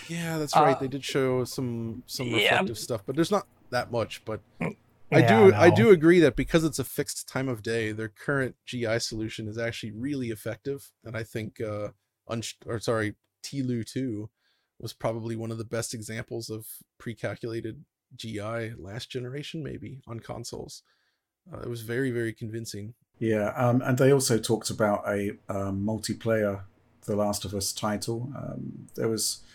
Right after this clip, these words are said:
Speaker 3: um, talk that it's essentially a, uh, expansion of the Factions game into a full experience. They're saying that it's a,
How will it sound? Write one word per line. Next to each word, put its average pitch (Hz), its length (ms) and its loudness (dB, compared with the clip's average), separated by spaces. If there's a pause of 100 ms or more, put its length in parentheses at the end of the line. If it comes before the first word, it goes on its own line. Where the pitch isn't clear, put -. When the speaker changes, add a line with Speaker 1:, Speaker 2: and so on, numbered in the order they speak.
(460)
Speaker 3:
um, 101 540 -2
talk 123 240 0
that 107 160 0
it's - 380 -4 (140)
essentially 101 540 -4
a, 98 160 -4 (560)
uh, - 220 -8
expansion 117 520 -4
of 98 300 -6 (300)
the 123 60 -12
Factions 101 600 -2
game 101 320 -2
into 101 280 -4
a 95 40 -6
full 98 440 -2
experience. 98 720 -2
They're 80 160 -4
saying 92 300 -4
that 87 120 -4
it's - 300 -4
a, 85 140 -6